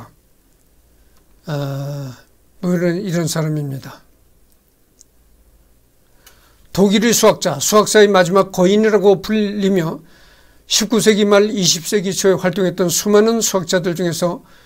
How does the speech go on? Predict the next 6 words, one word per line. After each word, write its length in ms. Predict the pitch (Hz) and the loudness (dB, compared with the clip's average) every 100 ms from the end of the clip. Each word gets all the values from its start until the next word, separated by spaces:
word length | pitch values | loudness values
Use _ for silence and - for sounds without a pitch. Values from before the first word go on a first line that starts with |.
| _ _ _ | _ _ _
가장 340 | - 185 214 208 | 0 4 4 2
중요한 400 | 202 190 185 202 | 0 2 2 2
인물로 420 | 196 170 160 180 | -2 -2 -2 -2
손꼽힌다. 800 | 208 202 196 - 175 160 131 - _ _ _ _ _ _ - | -2 -4 -6 -10 -10 -8 -12 -16 _ _ _ _ _ _ -8
기하학을 880 | - 202 202 175 185 185 196 190 | 2 6 6 4 2 2 2 2
공리화하였으며 1400 | 190 190 214 233 165 208 196 254 - 196 190 208 165 151 | 0 0 2 0 4 4 4 -2 -2 0 0 -2 -6 -8